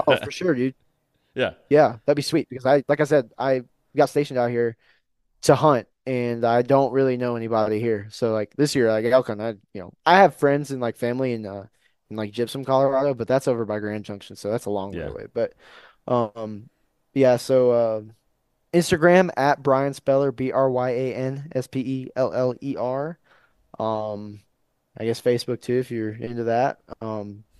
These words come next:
Speaker 1: but Instagram's probably, like, the best way if you wanted to reach me. Um, I have a podcast. It's, uh, Bulls and Bass. Uh,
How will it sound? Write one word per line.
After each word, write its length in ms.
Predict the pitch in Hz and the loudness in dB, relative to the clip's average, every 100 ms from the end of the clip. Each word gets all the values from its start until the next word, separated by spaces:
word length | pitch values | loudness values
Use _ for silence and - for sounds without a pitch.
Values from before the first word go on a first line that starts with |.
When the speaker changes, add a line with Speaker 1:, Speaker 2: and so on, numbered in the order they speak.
| _ | _
Speaker 1:
but 140 | 139 147 | 2 2
Instagram's 320 | 165 160 139 | 2 2 2
probably, 220 | 127 135 | 4 4
like, 100 | 131 | 4
the 60 | 123 | 2
best 240 | 120 127 - | 0 0 4
way 160 | 151 | 4
if 100 | 147 | 4
you 120 | 139 127 | 0 -4
wanted 200 | 127 120 | -4 -4
to 60 | |
reach 260 | 117 131 - | -2 -4 -4
me. 200 | 123 117 _ - - _ - | -8 -8 _ -20 -20 _ 0
Um, 600 | 143 135 127 120 120 113 _ _ _ _ - | 4 6 4 2 -6 -14 _ _ _ _ -2
I 120 | 127 139 | 4 6
have 80 | 143 | 6
a 40 | |
podcast. 760 | - 131 139 - 151 156 - | 4 2 2 4 4 2 -2
It's, 200 | 123 113 | -8 -4
uh, 180 | 120 110 | -2 -2
Bulls 400 | 107 123 127 131 | 0 2 4 2
and 120 | 127 113 | -2 -2
Bass. 500 | 117 123 151 - - _ _ _ _ - | 2 2 0 -6 -20 _ _ _ _ -8
Uh, 300 | 110 110 110 | -2 0 -2